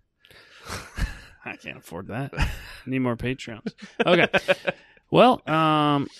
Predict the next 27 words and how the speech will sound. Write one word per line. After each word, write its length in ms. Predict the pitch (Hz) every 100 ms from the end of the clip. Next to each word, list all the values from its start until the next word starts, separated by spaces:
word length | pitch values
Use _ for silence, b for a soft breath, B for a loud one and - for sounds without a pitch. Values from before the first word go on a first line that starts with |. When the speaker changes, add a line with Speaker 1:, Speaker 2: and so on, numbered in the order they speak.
| -
Speaker 1:
and 120 | 151
then, 160 | 175 -
okay, 260 | 175 160
so 140 | - 131
Sean 300 | 123 135 143
picks 180 | 151 147
up 60 |
the 80 | 185
payphone. 460 | 165 143 139 156 -
It's 140 | 135 117
a 60 |
weird 400 | 113 127 143 147
green 460 | 143 131 147 156 151
colored, 400 | 147 147 143 131 _
plasticky 540 | - 131 135 135 131
looking 280 | 127 131 131
phone. 320 | 127 120 113 - 135
Speaker 2:
Oh, 80 |
right. 160 | 123 147
Speaker 1:
And 180 | 160 156
it's, 240 | - 147 -
like, 180 | 147 151
nighttime. 560 | 143 143 131 - 95 - - - - -
It's 260 | 123 -
dark 360 | - 143 156 151
out, 240 | 147 143
but 140 | 139